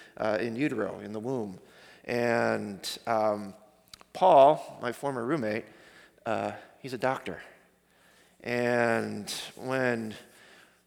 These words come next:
Hannah was gonna be born, he, he flew up from Georgia. He took time off, and he spent literally a whole week with us. We're at Johns Hopkins in, uh, Baltimore, and it's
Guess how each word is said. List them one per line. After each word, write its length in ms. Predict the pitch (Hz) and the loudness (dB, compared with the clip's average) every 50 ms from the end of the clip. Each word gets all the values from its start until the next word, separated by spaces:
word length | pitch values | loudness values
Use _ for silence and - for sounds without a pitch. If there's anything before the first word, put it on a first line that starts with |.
| _ _ _ _ _ _ _ _ _ _ - | _ _ _ _ _ _ _ _ _ _ -10
Hannah 220 | - 170 170 160 | -4 -2 0 0
was 140 | 151 139 - | 0 -2 -2
gonna 120 | 143 135 | -4 -2
be 120 | 123 123 117 | 0 0 0
born, 500 | 104 127 135 147 135 123 117 117 117 117 - - | 0 0 0 2 4 4 2 2 0 -4 -10 -8
he, 180 | 139 131 123 117 | -6 -4 -4 -4
he 160 | - 135 117 | -4 -6 -8
flew 260 | - - 147 147 147 | -6 -4 -2 0 2
up 160 | 143 139 135 | 2 2 2
from 300 | - - - 123 113 113 | -2 -4 -6 -6 -6 -6
Georgia. 400 | 104 127 123 127 131 117 113 110 | -4 0 0 2 2 2 0 -2
He 100 | 104 120 | -2 -4
took 240 | 110 - 120 113 - | -4 -4 -6 -6 -4
time 240 | - 127 123 113 117 | -4 -4 -2 -2 0
off, 260 | 123 127 120 117 - | 0 0 0 -2 -4
and 80 | 127 113 | -8 -8
he 60 | 113 | -8
spent 320 | - - - 135 151 147 - - - - _ - 85 - | -8 -8 -8 -8 -10 -10 -10 -14 -20 -20 _ -20 -14 -10
literally 240 | 117 127 139 120 104 | -10 -8 -6 -8 -8
a 20 | |
whole 160 | 95 127 120 | -6 -6 -6
week 260 | 110 104 120 143 - - | -4 -4 -6 -6 -8 -10
with 140 | 98 - | -12 -10
us. 480 | - 76 78 92 - - - - - - - _ _ _ _ - - - - - - _ _ _ _ - | -8 -8 -8 -8 -10 -10 -12 -12 -14 -16 -20 _ _ _ _ -20 -20 -20 -20 -20 -20 _ _ _ _ -4
We're 140 | 123 127 | -2 -2
at 100 | 117 - | -2 0
Johns 300 | - 120 120 120 113 - | -2 -2 0 0 -2 -2
Hopkins 540 | - 117 117 - - 110 104 104 101 - - - | -4 -4 -6 -4 -8 -10 -10 -8 -10 -10 -10 -10
in, 300 | 113 110 107 107 101 101 | -10 -10 -8 -8 -8 -10
uh, 260 | 95 71 98 98 95 92 | -10 -8 -8 -8 -8 -10
Baltimore, 760 | 92 92 107 113 123 - - 104 98 95 95 95 95 95 - - - - - - - - - - _ - | -8 -6 -4 -4 -4 -6 -8 -10 -8 -8 -8 -8 -8 -10 -14 -18 -20 -20 -20 -20 -20 -20 -20 -20 _ -10
and 720 | - 110 110 110 113 110 110 107 104 101 101 101 95 87 - - - - - - - - - | -8 -6 -4 -2 -2 -2 -2 -4 -4 -6 -8 -10 -12 -12 -14 -14 -16 -16 -18 -20 -20 -12 -10
it's 460 | 113 113 - - - - - - - | -8 -8 -8 -10 -12 -12 -12 -14 -16